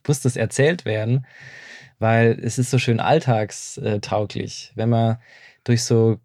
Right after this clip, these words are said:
Gärten läuft oder irgendwelche Siedlungen, dann, dann stellt man immer wieder fest, dass es Bäume gibt, die auf den Zaun treffen.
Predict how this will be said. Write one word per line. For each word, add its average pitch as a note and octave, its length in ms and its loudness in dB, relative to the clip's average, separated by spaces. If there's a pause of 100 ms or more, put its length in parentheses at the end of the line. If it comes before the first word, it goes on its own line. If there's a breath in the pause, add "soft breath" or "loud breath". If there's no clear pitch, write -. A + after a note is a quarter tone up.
Gärten B2+ 420 2
läuft A2+ 520 0
oder G#2 360 -4
irgendwelche G#2 440 -6
Siedlungen, A#2+ 640 0
dann, A2 360 -2
dann A2 140 -2
stellt A#2+ 220 -2
man A#2 100 -2
immer C#3 160 4
wieder B2 140 4
fest, D3 360 -2
dass A#2 160 0
es - 120 -10
Bäume C3 340 2
gibt, B2+ 220 0
die A2 100 2
auf G#2+ 120 0
den A#2 100 -2
Zaun B2 320 0
treffen. G2 440 -10